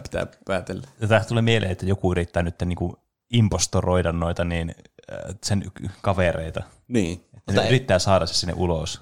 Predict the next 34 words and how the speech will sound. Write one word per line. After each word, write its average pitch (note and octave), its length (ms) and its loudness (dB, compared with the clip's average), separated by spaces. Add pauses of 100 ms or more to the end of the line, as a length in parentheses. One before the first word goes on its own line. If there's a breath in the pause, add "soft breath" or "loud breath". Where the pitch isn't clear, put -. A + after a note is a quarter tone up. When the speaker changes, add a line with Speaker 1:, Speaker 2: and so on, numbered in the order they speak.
Speaker 3:
Niin C3+ 180 -4
mäkin B2 320 0
mietin, G#2 300 2
mutta A2 220 -6
sehän C3 440 2 (380)
Amy B2+ 160 4
soi-, C3+ 300 6 (100)
puhuu C#3 180 0
sille C#3+ 160 0
puhelimessa. G2+ 800 2
Eihän C#3 220 4
se C#3 300 0 (120)
voi C3 120 0
tiet-, C3+ 560 2 (440)
jos B2+ 100 -4
tässä C#3+ 240 2
on - 20 8
joku C3 200 4
imposter, C3 760 4 (480)
niin A2 100 2
kuin A2+ 160 4
taisi G#2+ 280 4
joku A#2 200 0
Among B2 440 6 (200)
Us, - 260 -2
Speaker 2:
Mm. G#2+ 80 0
Speaker 1:
Mm. G2+ 480 4
Speaker 3:
niin A#2+ 160 2
eihän C3+ 220 6
se C#3 80 0
voi C#3 100 4
tietää, C3+ 260 2
miltä A2+ 200 -2
se B2+ 100 0